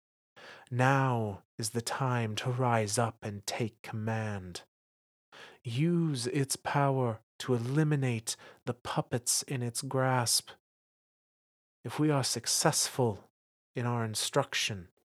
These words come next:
through discipline, Guardians will harness the long dormant power within, without fear of corruption. They will listen to you, stranger,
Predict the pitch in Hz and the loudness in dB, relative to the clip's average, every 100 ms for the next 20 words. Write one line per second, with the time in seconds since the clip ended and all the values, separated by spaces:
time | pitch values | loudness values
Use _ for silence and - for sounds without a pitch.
0 | _ _ _ _ _ _ _ - 110 110 | _ _ _ _ _ _ _ -8 -8 -4
1 | 120 135 - - - 95 85 _ _ _ | -2 0 0 -4 -10 -10 -12 _ _ _
2 | _ _ _ _ _ _ _ _ _ _ | _ _ _ _ _ _ _ _ _ _
3 | 117 120 131 127 120 110 104 123 147 139 | 0 2 2 0 -2 -6 -2 0 2 0
4 | - 143 139 127 107 - - - - - | 0 0 0 0 -2 -2 -2 -8 -20 -20
5 | _ 123 110 120 123 135 135 123 110 139 | _ -4 0 2 4 2 2 -2 -2 0
6 | 127 127 120 117 - - 123 120 117 107 | 0 0 -4 -6 -4 0 0 2 -2 -2
7 | 110 - 131 120 107 98 _ _ _ _ | -6 0 0 0 -6 -12 _ _ _ _
8 | - - 120 135 156 156 143 - - - | -20 -2 -2 0 4 4 4 -4 -8 -14
9 | - 151 139 123 110 101 _ 117 - - | -4 0 2 0 -2 -6 _ -8 -4 -2
10 | 127 117 - - 110 98 _ _ _ _ | 0 0 0 -2 -2 -8 _ _ _ _
11 | _ _ _ _ _ _ _ _ _ _ | _ _ _ _ _ _ _ _ _ _
12 | _ - 117 120 123 123 143 135 120 117 | _ -2 0 2 0 0 -4 -4 -6 -6
13 | 113 117 113 107 _ - - 117 107 98 | -6 -4 -4 -6 _ -8 -2 -2 -2 -6
14 | - 92 | -10 -12